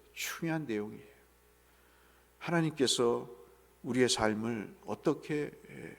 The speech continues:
이끌어 가시는가 하는 것에 대한 성경적인 이해와 그리고 깊이를 우리가 알 때 자녀들이 얘기하는 것, 직장에서 요구하는 것, 그 요구사항이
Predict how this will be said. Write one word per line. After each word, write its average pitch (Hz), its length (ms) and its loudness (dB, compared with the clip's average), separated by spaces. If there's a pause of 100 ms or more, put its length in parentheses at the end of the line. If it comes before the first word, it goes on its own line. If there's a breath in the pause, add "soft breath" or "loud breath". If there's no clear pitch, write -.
이끌어 147 360 4
가시는가 101 680 -8 (680 soft breath)
하는 165 240 2
것에 156 240 6
대한 127 260 0
성경적인 160 920 0
이해와 120 640 -4 (640 soft breath)
그리고 139 600 -2 (340)
깊이를 151 440 0
우리가 107 380 0
알 87 140 -8
때 117 500 -4 (680 soft breath)
자녀들이 139 600 6
얘기하는 110 500 2
것, 143 160 -6 (720 soft breath)
직장에서 135 640 2
요구하는 104 520 0
것, 131 160 -4 (920 soft breath)
그 123 160 0
요구사항이 117 760 2